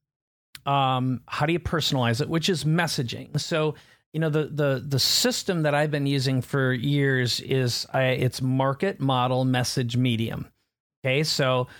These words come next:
who's your market? In other words, who is your ideal target? Who do you want to be a hero to in, uh, in what we call Dan Sullivan vocabulary?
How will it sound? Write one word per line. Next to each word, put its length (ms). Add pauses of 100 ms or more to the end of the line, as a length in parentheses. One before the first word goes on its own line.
(200)
who's 180
your 100
market? 400
In 80
other 140
words, 220
who 340
is 300
your 460
ideal 680
target? 520
Who 240
do 60
you 160
want 340
to 80
be 220
a 60
hero 440
to 400
in, 380 (400)
uh, 420 (220)
in 180
what 160
we 160
call 240
Dan 300
Sullivan 640
vocabulary? 1000